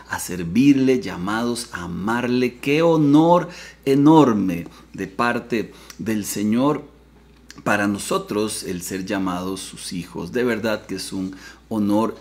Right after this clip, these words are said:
inmerecido. Así que un gran abrazo a todos en esta maravillosa mañana. Y aquí vamos a ver, es que entran muchos saludos. Bueno, y vamos a ver, perdón al que no, y...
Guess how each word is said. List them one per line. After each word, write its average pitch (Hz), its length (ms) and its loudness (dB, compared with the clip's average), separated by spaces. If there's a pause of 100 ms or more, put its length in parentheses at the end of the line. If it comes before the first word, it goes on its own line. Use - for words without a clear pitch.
inmerecido. 107 1200 2
Así - 240 -12
que 104 140 -6
un 147 200 0
gran 196 240 4
abrazo 113 400 0
a 85 60 -8
todos 85 400 -8
en 82 140 -6
esta 87 440 -6 (460)
maravillosa 87 1080 2
mañana. 82 840 -4
Y 82 100 -10
aquí 156 580 -4 (440)
vamos 120 320 -2
a 95 80 -4
ver, 143 300 2
es 104 260 -6
que - 160 -8
entran 120 360 0
muchos 139 520 -2
saludos. 170 600 4
Bueno, 107 220 -2
y 101 40 -2
vamos 135 200 -2
a 160 40 2
ver, 151 140 -4
perdón 127 280 2
al 156 160 0
que 113 140 -2
no, 170 500 4
y... 104 400 -2